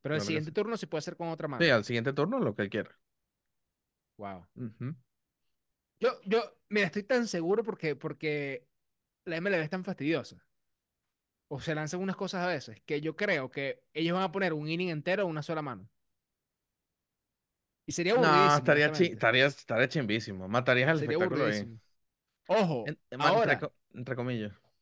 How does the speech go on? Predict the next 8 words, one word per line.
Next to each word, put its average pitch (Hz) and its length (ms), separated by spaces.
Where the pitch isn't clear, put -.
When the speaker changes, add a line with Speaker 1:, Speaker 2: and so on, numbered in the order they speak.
Speaker 1:
estamos 190 380
claros 247 200
que 269 120
Yurangelo 190 560
tiene 190 560
las 151 420
puertas 190 420
abiertas 220 540